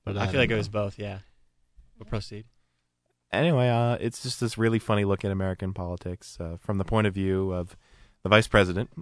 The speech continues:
Speaker 3: played by Julia Louis-Dreyfus. You know, everyone loves her.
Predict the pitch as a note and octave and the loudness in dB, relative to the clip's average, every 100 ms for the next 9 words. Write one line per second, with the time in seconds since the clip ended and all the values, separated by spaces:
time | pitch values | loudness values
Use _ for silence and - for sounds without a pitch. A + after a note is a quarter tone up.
0 | - - A#2+ G#2 G#2 G2 G2 G#2+ A#2 A2+ | -16 -2 0 0 0 0 0 -2 0 0
1 | A2+ G#2+ G#2+ G2 F#2 D3+ - - - _ | 0 0 -2 -2 -4 -8 -14 -18 -20 _
2 | _ _ - F2 B2+ - _ - - F#2 | _ _ -14 -12 -12 -14 _ -14 -8 -6
3 | F#2 F#2+ F#2+ - F#2 G2+ | -6 -6 -8 -4 -2 -2